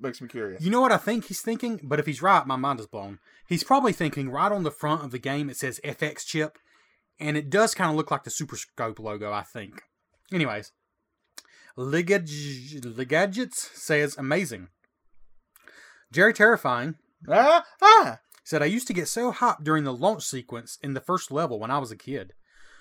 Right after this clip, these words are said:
Speaker 2: Good game, and I'm glad it introduced me to rail shooters. But my true loves in the genre, genre are Panzer Dragoon and Omega Boost." Uh, I do love some Panzer Dragoon, which I think owes a lot to Star Fox,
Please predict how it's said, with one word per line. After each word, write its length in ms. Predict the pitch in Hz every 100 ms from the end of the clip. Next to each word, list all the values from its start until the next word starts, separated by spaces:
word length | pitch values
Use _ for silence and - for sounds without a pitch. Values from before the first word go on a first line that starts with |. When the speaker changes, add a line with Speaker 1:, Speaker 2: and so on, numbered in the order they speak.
| _ -
Speaker 2:
Good 240 | 202 254 170
game, 360 | 175 190 202
and 160 | 147 165
I'm 120 | 196
glad 300 | 151 170 151
it 80 | 139
introduced 460 | 139 135 139 156
me 100 | 127 110
to 80 |
rail 220 | 120 143 131
shooters. 480 | - 104 98 - - _ _ _ -
But 140 | 147
my 120 | 147
true 240 | - 254 240
loves 260 | 151 135
in 60 | 135
the 100 | 131
genre, 520 | 123 131 135 139 135 _ _ _ _ -
genre 460 | 120 165 131 110 127 - _ -
are 120 | 123
Panzer 320 | - 175 170 175
Dragoon 500 | 196 170 131 131 - _ -
and 140 | 120
Omega 300 | 131 143 117
Boost." 400 | 101 95 - - _ _ _ _ _ -
Uh, 140 | 143
I 100 | 151
do 140 | 156 156
love 200 | 143 139
some 120 | 131
Panzer 340 | 135 135 117 120
Dragoon, 480 | 113 131 131 127 - _ - - -
which 160 | 123
I 80 | 147
think 400 | - 143 131 -
owes 180 | 151 131
a 40 | 120
lot 280 | 120 151 147
to 60 |
Star 220 | - 170
Fox, 600 | 160 175 170 139 - -